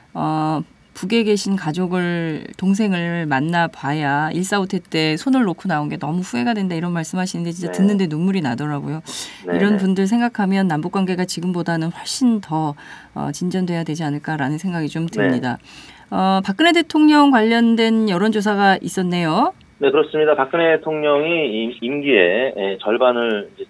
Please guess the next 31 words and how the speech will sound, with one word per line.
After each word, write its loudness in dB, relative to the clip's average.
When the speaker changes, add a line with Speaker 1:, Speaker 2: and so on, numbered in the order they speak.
Speaker 2:
지내면서, -4
Speaker 1:
네. 0
Speaker 2:
어, -6
최근 -4
뭐 -2
여러 2
조사기관들이, -2
예, -6
과거 -2
이 0
년 2
반 -2
전반기를 0
평가하는 0
여론조사들이 0
있었는데 -6
저희도, 2
어, -2
머니투데이 2
더300 -2
의뢰로, 2
어, -6
조사를 -4
해봤는데요. -2
Speaker 1:
네. -2
Speaker 2:
어, -2
이 -4
년 0
반을 -2
평가하는 -6
전반적인, -4